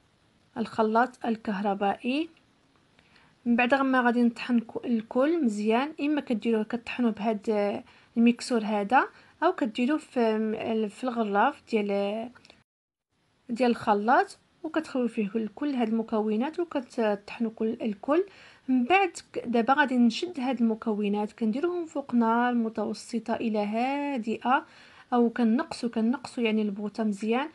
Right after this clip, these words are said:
باش ما يتكتلش لينا داك ال-، آه، دوك المكونات اللي عندنا، وخاصه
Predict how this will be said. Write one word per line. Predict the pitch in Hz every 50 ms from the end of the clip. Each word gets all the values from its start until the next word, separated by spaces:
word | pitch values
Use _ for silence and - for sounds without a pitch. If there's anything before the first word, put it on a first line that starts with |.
| - - - - _ _
باش | 294 285 -
ما | 311 285
يتكتلش | 254 - _ - - _ _ - 302 302 - -
لينا | 262 254 247 233 220
داك | 220 220 208 -
ال-، | 226 214 208 208 202 202 196 196 196 196 202 - _ _ _ _ _ _ _ _ _ -
آه، | 247 233 220 220
دوك | 220 226 240 -
المكونات | 262 247 240 - 233 220 220 214 208
اللي | - - 208
عندنا، | 202 202 208 220 233
وخاصه | 233 - 247 240 240 - - 233 233 - - 226 214 220